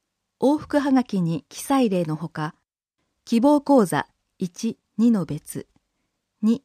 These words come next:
シミ抜きを希望の方は、持参する生地の素材を記入し、五月八日必着までに、産業振興課、産業振興係、郵便番号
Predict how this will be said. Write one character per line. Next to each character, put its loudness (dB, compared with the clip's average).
シ 0
ミ 10
抜 8
き 0
を 6
希 0
望 4
の 6
方 -2
は、 -2
持 -2
参 4
す -2
る 2
生 2
地 0
の 2
素 -2
材 2
を 0
記 -2
入 0
し、 -8
五 4
月 2
八 2
日 -6
必 -12
着 -10
ま 0
で 0
に、 -2
産 4
業 6
振 0
興 -2
課、 -6
産 2
業 6
振 2
興 2
係、 -2
郵 6
便 6
番 2
号 -2